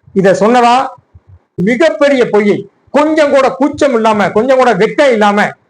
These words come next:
அவன்லாம் சொல்லிக்கிட்டு தெரியும் அந்த ஆளு. இதையும் மக்கள் நம்புறாங்க. நம்புறதுக்கு இதுக்கும் ஒரு கோஷ்டி இருக்கத்தான் செய்யுது. ஆ, இதை வந்து இப்படி செய்திருந்தால் அந்த விஜய் திருச்சி ஏர்போர்ட்டிலேயே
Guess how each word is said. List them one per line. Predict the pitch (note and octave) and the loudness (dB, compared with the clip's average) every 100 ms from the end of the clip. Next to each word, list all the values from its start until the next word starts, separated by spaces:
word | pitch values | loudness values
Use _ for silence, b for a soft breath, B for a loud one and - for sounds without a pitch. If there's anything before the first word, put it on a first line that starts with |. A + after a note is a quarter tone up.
| _ - | _ -6
அவன்லாம் | G3+ A3 A#3+ A3+ | -2 0 0 0
சொல்லிக்கிட்டு | B3 A#3+ F#3 | 0 -2 -2
தெரியும் | G3 G3 | 0 0
அந்த | F#3 | 2
ஆளு. | F3 G3 A3 C4 _ _ _ _ _ _ _ | 0 2 0 -2 _ _ _ _ _ _ _
இதையும் | G#3 A#3+ A#3+ C4+ - | -2 0 2 0 -2
மக்கள் | - G#3+ G#3+ G#3+ | -2 -2 0 0
நம்புறாங்க. | G#3 A3 A3 G#3 B3 | 0 2 0 2 0
நம்புறதுக்கு | G3+ G3+ A#3+ A#3 G#3+ A3 B3+ | 0 0 2 2 0 0 -2
இதுக்கும் | G#3+ B3+ C#4+ B3+ | -2 -2 0 0
ஒரு | G#3+ | 0
கோஷ்டி | G#3+ A3+ A3+ | -2 -2 -2
இருக்கத்தான் | A3+ B3 A#3+ A#3+ G3 | -2 -2 -2 -2 0
செய்யுது. | G3 D#3 B2+ _ _ _ _ _ - - | -2 -2 -6 _ _ _ _ _ -20 -8
ஆ, | F3+ F#3+ | -2 0
இதை | F#3+ C4+ | 2 2
வந்து | C4 A#3 G3 B3+ C#4 A3+ | 2 0 0 0 -2 -6
இப்படி | F3+ B3+ A#3+ | -4 -2 -2
செய்திருந்தால் | A3 A3+ A#3 G#3+ G3 G#3 D#3 - - | -2 -2 -2 -2 0 0 -2 -8 -8
அந்த | E3+ F3+ | -4 -2
விஜய் | E3+ G3+ B3 C4 - - _ _ | -2 0 0 -2 -8 -18 _ _
திருச்சி | C4 C#4 D4+ A3 | 0 2 0 2
ஏர்போர்ட்டிலேயே | A3 C4+ B3+ A#3+ A3+ G3+ G#3 | 2 2 0 -2 0 0 0